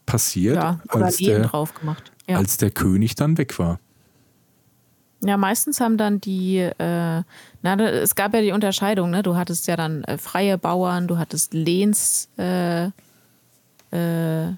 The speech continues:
Speaker 2: Lehnsherren, du hattest Leibeigene und so weiter. Und, äh, am Ende waren alle vom König abhängig, zumindest solange, äh, der Staat absolutistisch war.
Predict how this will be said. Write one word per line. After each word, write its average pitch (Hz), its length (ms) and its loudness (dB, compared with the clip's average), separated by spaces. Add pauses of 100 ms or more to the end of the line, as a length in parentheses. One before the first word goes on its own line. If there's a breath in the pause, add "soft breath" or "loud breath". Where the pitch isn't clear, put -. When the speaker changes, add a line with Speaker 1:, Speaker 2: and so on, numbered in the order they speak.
(160)
Speaker 2:
Lehnsherren, 196 800 2 (440 loud breath)
du 185 80 -2
hattest 175 320 -4
Leibeigene 170 880 0
und 165 100 -4
so 156 140 -2
weiter. 180 400 -2 (580 soft breath)
Und, 196 420 0
äh, 180 160 2
am 170 140 0
Ende 226 300 4
waren 202 160 0
alle 196 240 0
vom 196 340 2
König 190 460 0
abhängig, 151 500 -2
zumindest 175 420 0
solange, 170 460 -2
äh, 165 320 -2 (100)
der 165 120 0
Staat 165 320 -4
absolutistisch 165 800 -2
war. 165 180 -4